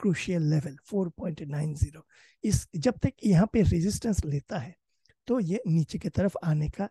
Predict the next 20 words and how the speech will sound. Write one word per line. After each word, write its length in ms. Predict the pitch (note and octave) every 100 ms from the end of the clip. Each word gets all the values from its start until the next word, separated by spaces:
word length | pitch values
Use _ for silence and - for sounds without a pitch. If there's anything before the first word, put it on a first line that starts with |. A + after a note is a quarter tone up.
| -
expectation 600 | - - D#3+ - - F#3 -
से, 80 | -
एक 180 | A3+ A3
बार 100 | B3 -
इस 200 | A#3 G#3+
level 320 | D#3 D#3+ G#3+
के 100 | G3
ऊपर 260 | - F3 F#3
close 340 | - F3 F3
दे 200 | C#3 F#3
देगा, 360 | G3+ C3+ C3+ C3 _ _ _
तो 240 | A#3+ E3+ - _ _ _ _ _ _ _ -
ये 160 | F3+ G3+ D#3+ C#3+ _ _ _ -
उप-, 240 | G3 D#3+ - -
और 180 | B3
further 360 | B3 F#3+ F#3 G3+ -
ऊपर 260 | E3+ F3+
जाने 320 | C#3+ D3+ C#3+
का 160 | D3+ A#3 -
दम 420 | E3+ F#3+ G3 G3+